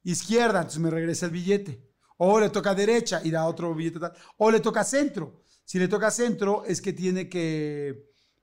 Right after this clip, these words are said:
eh, que, este, que agarrar un billete y ponerlo al centro de la mesa.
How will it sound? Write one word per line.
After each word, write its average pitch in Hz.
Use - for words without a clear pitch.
eh, 170
que, -
este, 156
que 180
agarrar 170
un 220
billete 208
y 214
ponerlo 214
al 214
centro 214
de 196
la 180
mesa. 185